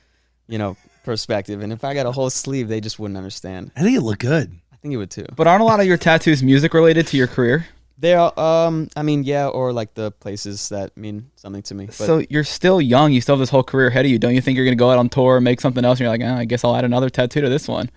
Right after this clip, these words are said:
Speaker 1: Probably.
Speaker 3: Yeah, there's no way you're done.
Speaker 1: <laughs> Probably. We got, uh,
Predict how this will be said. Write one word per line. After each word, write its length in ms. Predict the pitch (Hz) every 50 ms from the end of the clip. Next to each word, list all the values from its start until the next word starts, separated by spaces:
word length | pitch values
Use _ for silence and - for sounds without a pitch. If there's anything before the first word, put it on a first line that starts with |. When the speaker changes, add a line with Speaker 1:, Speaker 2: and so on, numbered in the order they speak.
| _ _
Speaker 1:
Probably. 380 | 117 107 104 101 101 107 110 -
Speaker 3:
Yeah, 80 | 139
there's 160 | 131 139 139
no 220 | 156 160 170 175 165
way 140 | 160 165 147
you're 120 | 123 120
done. 320 | 117 127 135 120 - - - - - - _ _ _ _ _ _ _ -
Speaker 1:
<laughs> 500 | - 359 160 160 277 277 247 214 - -
Probably. 420 | 123 113 110 110 110 113 117 - - -
We 220 | - - 127 131 120
got, 240 | 127 131 123 120 123
uh, 300 | 120 120 120 117 -